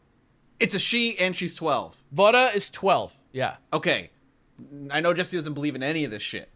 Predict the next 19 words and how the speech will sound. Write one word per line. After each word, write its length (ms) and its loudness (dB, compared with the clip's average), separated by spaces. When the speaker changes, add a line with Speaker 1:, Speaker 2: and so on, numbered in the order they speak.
Speaker 1:
but 220 0
as, 260 -8
uh, 240 0
again, 380 4
going 240 2
into, 160 -4
like, 320 0
the, 680 2
the 60 -12
paranormal 560 0
aspect, 400 -2
and 60 -4
if 80 -12
you're 80 -4
thinking 260 -8
more 160 -8
poltergeist 540 -4
activity, 320 -8
poltergeists, 640 0